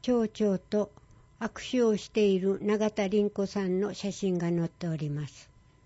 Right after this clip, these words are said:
第六十三回愛知県消防双方大会、大口町消防団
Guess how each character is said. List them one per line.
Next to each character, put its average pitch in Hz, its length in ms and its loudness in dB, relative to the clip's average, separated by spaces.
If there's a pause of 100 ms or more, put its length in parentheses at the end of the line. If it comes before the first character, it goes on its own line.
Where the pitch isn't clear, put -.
(500)
第 208 320 2
六 208 300 0
十 226 240 0
三 202 320 0
回 175 400 -4
愛 226 260 0
知 - 160 -14
県 190 320 0
消 226 340 2
防 202 240 2
双 220 320 -2
方 202 280 0
大 185 280 0
会、 156 320 -6 (560)
大 240 220 2
口 - 360 -4
町 226 280 4
消 226 340 4
防 202 300 4
団 160 320 0